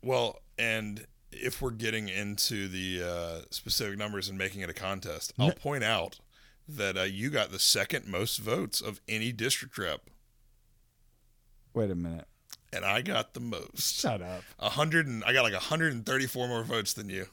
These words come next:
Speaker 2: They've been stacking and packing your district for
Speaker 1: <laughs>
Speaker 2: years.
Speaker 1: Oh, does that hurt?
Speaker 2: That's
Speaker 1: I s-,
Speaker 2: crazy.
Speaker 1: I said there is nothing sweeter than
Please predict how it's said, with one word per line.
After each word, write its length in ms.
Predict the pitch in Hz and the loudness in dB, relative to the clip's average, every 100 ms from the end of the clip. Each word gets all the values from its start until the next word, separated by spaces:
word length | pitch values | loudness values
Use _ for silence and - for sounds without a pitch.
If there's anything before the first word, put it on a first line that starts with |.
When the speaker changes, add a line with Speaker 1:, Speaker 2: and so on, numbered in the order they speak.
| - _ _ | -14 _ _
Speaker 2:
They've 100 | 175 | 0
been 140 | 170 127 | 2 2
stacking 720 | - - - 160 147 - 160 | 2 -2 0 2 4 4 6
and 160 | 131 110 | 6 8
packing 460 | - 160 143 156 127 | 8 8 4 2 4
your 200 | 127 123 | 6 4
district 600 | 110 - 127 - 135 139 | 0 2 2 2 4 6
for 460 | 147 147 131 98 | 8 10 8 4
Speaker 1:
<laughs> 40 | 139 | 4
Speaker 2:
years. 580 | 151 143 117 92 - 160 | 6 6 4 0 -2 6
Speaker 1:
Oh, 260 | 156 131 | 8 8
does 140 | 131 135 | 6 6
that 180 | 170 | 6
hurt? 260 | - 147 170 | 8 4 6
Speaker 2:
That's 240 | 180 302 - | 4 4 4
Speaker 1:
I 40 | |
s-, 60 | 160 | 6
Speaker 2:
crazy. 360 | 170 277 143 | 8 6 4
Speaker 1:
I 80 | 123 | 6
said 200 | - 151 | 6 6
there 180 | 151 165 | 6 6
is 120 | 139 | 4
nothing 340 | 135 143 131 117 | 2 2 2 0
sweeter 420 | - 135 127 104 | 0 2 0 0
than 300 | 104 98 | -2 -4